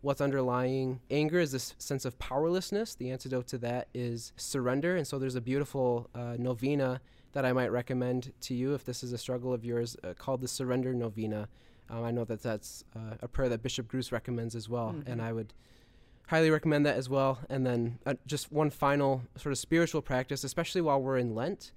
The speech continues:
Speaker 1: Um, a lot of parishes are offering Stations of the Cross, and the word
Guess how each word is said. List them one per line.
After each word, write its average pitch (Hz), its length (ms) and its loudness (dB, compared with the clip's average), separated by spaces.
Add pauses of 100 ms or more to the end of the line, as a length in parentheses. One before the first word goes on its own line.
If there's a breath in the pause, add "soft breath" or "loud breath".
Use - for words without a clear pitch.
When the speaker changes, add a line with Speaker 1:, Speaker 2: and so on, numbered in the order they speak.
(380 soft breath)
Speaker 1:
Um, 123 160 -6
a 127 60 2
lot 139 180 6
of - 80 0
parishes 135 380 -2
are 120 120 0
offering 120 360 -2
Stations 123 440 -4
of 117 80 -4
the 113 80 -4
Cross, 135 480 -6 (400 soft breath)
and 135 140 2
the 135 40 2
word 151 380 4